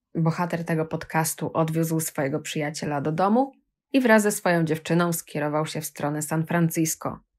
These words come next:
Tego samego dnia, czyli w piątek, dwunastego czerwca rano, szef Joanne zauważył jej nieobecność. Tamtego dnia kobieta powinna była stawić się w pracy rano,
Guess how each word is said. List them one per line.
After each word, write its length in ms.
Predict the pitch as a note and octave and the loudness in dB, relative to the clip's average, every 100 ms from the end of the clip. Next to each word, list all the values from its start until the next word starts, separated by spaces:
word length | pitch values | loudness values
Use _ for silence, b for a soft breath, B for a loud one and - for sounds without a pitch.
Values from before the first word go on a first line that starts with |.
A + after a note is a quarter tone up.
| _ b b b b b | _ b b b b b
Tego 240 | - B3+ D4 | -2 0 2
samego 420 | D4+ C4+ B3 A3+ | 4 4 6 4
dnia, 360 | F3+ F3 C#3 - | 4 2 0 -4
czyli 220 | - C#3+ | -6 -6
w 140 | - | -8
piątek, 420 | - G3 A3 B3 G3 | 2 4 6 4 0
dwunastego 580 | E3+ E3 E3 F3 F3 | 0 0 0 -2 -2
czerwca 500 | F3 E3 E3 - D#3 | -2 -2 -4 -6 -4
rano, 420 | D3+ D3+ D#3+ G#3+ - _ _ _ _ | -4 -2 -2 -2 -8 _ _ _ _
szef 380 | - G#3 G#3 G#3 | 0 4 4 4
Joanne 300 | F#3 F3 F3 | 4 6 4
zauważył 520 | E3+ E3 E3 D#3+ E3 | 2 2 2 2 2
jej 160 | D#3+ D#3+ | 0 0
nieobecność. 960 | D#3+ D#3 E3 C#3+ - - - - - _ _ _ _ _ _ | 0 0 -2 -4 -6 -8 -8 -12 -16 _ _ _ _ _ _
Tamtego 440 | F#3+ F3+ G#3+ A3 | -2 2 2 4
dnia 260 | G#3 G3+ F#3+ | 2 2 0
kobieta 460 | - E3+ F3+ F3 | 0 0 0 -2
powinna 460 | E3+ - E3 F3 F3 | -4 -2 0 0 0
była 220 | D#3+ D#3+ | 0 0
stawić 460 | D#3+ - D#3+ E3 - | -2 -2 0 0 -4
się 120 | D#3+ | -6
w 100 | - | -6
pracy 400 | E3 E3 E3 D#3+ | -2 -2 -2 -4
rano, 480 | D#3 D3 D3+ D#3+ | -4 -2 -4 -6